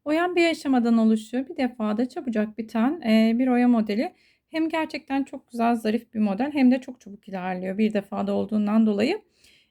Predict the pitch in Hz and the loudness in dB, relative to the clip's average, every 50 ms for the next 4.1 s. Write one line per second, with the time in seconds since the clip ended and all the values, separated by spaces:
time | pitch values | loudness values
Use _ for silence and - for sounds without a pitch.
0 | _ - 226 220 220 220 262 285 269 277 262 - 320 320 254 262 269 269 247 247 | _ -4 0 2 2 2 2 2 2 0 -2 -2 -4 -2 -2 0 0 0 2 2
1 | 262 233 220 214 214 208 226 220 - - 294 277 262 247 226 220 220 214 214 214 | 4 4 4 4 2 2 0 -4 -6 -4 -2 2 2 2 4 4 2 2 2 0
2 | 214 220 214 - 311 294 277 233 220 220 220 202 - 254 277 277 254 247 226 - | 0 -2 -4 -4 -4 0 0 0 0 0 -2 -6 -6 -6 -6 -6 -6 -8 -10 -12
3 | - 220 214 214 226 240 233 226 233 233 220 208 196 185 - 190 190 196 226 285 | -10 -4 -2 0 2 2 2 2 2 2 2 2 0 -2 -4 -4 -2 -2 -2 -2
4 | 349 | -2